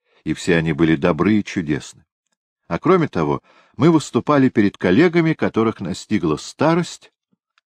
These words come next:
и нам хотелось передать им наше тепло, нежность, почитание. Программа вышла в эфир двадцать пятого декабря тысяча девятьсот девяносто первого года.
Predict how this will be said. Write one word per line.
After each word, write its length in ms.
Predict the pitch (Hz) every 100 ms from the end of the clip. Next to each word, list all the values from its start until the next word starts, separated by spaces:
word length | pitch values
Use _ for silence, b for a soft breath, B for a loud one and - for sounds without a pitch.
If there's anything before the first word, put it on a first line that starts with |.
| _
и 100 | -
нам 180 | 76 135
хотелось 540 | 143 107 - 131 113 -
передать 480 | 95 85 113 123 113
им 180 | 98
наше 320 | 80 98 - 80
тепло, 580 | - 82 - 92 165 - _ _
нежность, 800 | 76 71 123 113 113 107 - _ _ _ _ -
почитание. 760 | 90 - - 80 65 62 55 _ _ _ _ _ _ _ _ _ _ _ _ _ _ _ _ _ _ _ _ _ _ _ _ _
Программа 440 | 101 101 113 120
вышла 300 | 113 117 117
в 100 | 107
эфир 240 | 104 123 107
двадцать 460 | 90 101 - 98
пятого 380 | - 107 - 90
декабря 500 | 85 90 87 90 110 -
тысяча 400 | - 101 104 -
девятьсот 460 | 87 85 - 98 90
девяносто 460 | 85 85 85 - 82
первого 400 | 90 76 76 85
года. 340 | 78 67 65